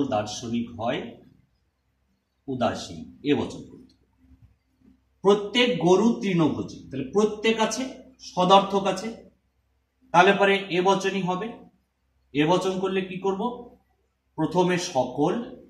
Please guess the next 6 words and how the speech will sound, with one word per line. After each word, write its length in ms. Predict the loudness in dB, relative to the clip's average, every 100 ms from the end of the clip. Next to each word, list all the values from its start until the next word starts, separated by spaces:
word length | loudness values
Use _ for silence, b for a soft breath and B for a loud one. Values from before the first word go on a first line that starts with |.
| _ _ _ _ _ _ _ _ _ _ _ 0
তারপরে 400 | 0 2 0 0 -4 -14 -20 _ _ _ _ _
উদ্দেশ্য 420 | -6 2 2 2 -2 0
গরু 160 | 0 0 0
সম্পর্কে 420 | -2 -2 -6 -6 -2
বলা 140 | -2 -2
হচ্ছে, 220 | -8